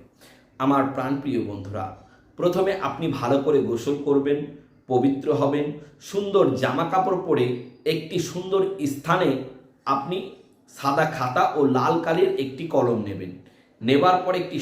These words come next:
সুন্দর স্থানে বসবেন। বসার পরে আপনি কি করবেন? দেখুন, স্ক্রিনে যে তাবিজটি আপনি দেখতে পাচ্ছেন, এই তাবিজটি আপনি পর পর চারটে লিখবেন, এক, দুই,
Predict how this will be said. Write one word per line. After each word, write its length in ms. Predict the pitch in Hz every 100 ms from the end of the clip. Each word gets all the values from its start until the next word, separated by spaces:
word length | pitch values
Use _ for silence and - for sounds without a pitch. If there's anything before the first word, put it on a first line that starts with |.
| -
সুন্দর 280 | 143 160 175 - 135
স্থানে 340 | - 151 160
বসবেন। 540 | 156 160 - 170 175 269 - - - _
বসার 480 | 110 117 156 160 202 175
পরে 200 | 151 160
আপনি 220 | 196 - 202 -
কি 80 |
করবেন? 540 | - 131 131 131 - - - - 117
দেখুন, 480 | 180 202 170 - - - - - _
স্ক্রিনে 500 | 208 214 - 254 226
যে 200 | - 185 -
তাবিজটি 460 | 143 160 - -
আপনি 280 | 190 - 156
দেখতে 320 | 135 135 -
পাচ্ছেন, 580 | 165 165 - 202 196 - - - _ -
এই 260 | 160 196 -
তাবিজটি 680 | 175 190 220 - 160 131 - - - - -
আপনি 320 | 151 160 135 -
পর 220 | 147 165 160 -
পর 460 | 135 160 196 277 - - - _ _ _
চারটে 440 | 185 175 - - 156
লিখবেন, 440 | 135 110 104 101 - - _ _ _ _ _ 117 120
এক, 140 | 120 123 - - - _ _ _ 101
দুই, 500 | 113 120 127 127